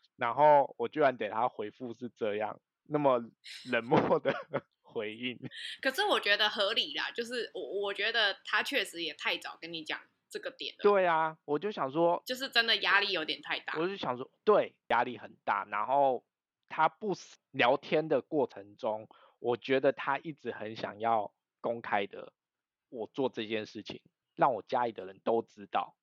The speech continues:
Speaker 1: 光明正大在一起吧。
Speaker 2: 就是他想要让你一起，没有，我觉得应该是说用，用，用其他方式解释，应该是说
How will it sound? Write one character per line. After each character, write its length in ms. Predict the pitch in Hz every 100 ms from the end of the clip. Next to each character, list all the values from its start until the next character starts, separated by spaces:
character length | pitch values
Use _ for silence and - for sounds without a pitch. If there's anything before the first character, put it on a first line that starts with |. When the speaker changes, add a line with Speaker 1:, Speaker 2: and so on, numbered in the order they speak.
| _ _ _ _ _ _ -
Speaker 1:
光 180 | 180
明 160 | 175 127
正 180 | 156 135
大 200 | 131 110
在 220 | - 104
一 60 | 101
起 200 | - -
吧。 160 | - _ _ _ _ -
Speaker 2:
就 120 | 277
是 160 | 277
他 180 | 247 233
想 200 | 226 151
要 520 | 165 190 185 165 147 - _ _ _ -
让 280 | 220 202 160
你 100 | 143
一 160 | 196
起， 520 | 180 - 151 135 - _ _ _ _ _ _ -
没 120 | 220
有， 100 | 254
我 80 | 185
觉 140 | 202
得 80 | 220
应 100 | 226
该 160 | 233
是 100 | 240
说 160 | 226 233
用， 540 | 233 226 196 180 156 - _
用， 540 | 214 226 196 165 123 92 _ _
用 280 | 220 226 185
其 240 | - 160
他 200 | 185 190
方 200 | 190 185
式 140 | 190 175
解 220 | - -
释， 220 | - 165
应 120 | 160
该 140 | 160 175
是 160 | 175
说 640 | 156 151 139 135 127 -